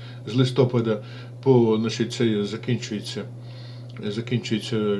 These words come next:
в лютому місяці. А вона бере і направляє справу до, <laughs> назад до поліції, ви там не вказали норму закону якусь. Ну, це чисто форм-, чи-, чистий формалізм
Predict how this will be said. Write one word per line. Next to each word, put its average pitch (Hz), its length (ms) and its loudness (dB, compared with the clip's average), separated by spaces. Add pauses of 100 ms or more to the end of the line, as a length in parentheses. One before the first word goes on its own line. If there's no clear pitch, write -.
(140)
в 110 60 -2
лютому 113 340 2
місяці. 160 480 -2 (2500)
А 127 100 6
вона 139 220 8
бере 135 240 8
і 139 60 6
направляє 120 540 4
справу 123 420 4
до, 104 460 0 (300)
<laughs> 131 400 -2
назад 120 360 2
до 110 80 -2
поліції, 110 540 -2
ви 110 80 0
там 101 200 -8 (460)
не 107 80 -4
вказали 110 540 2
норму 107 360 0
закону - 480 -8 (220)
якусь. - 400 -12 (920)
Ну, - 120 -8
це 127 180 -4
чисто 131 340 -2
форм-, - 400 -4
чи-, 117 160 -4
чистий 131 380 0
формалізм 120 640 0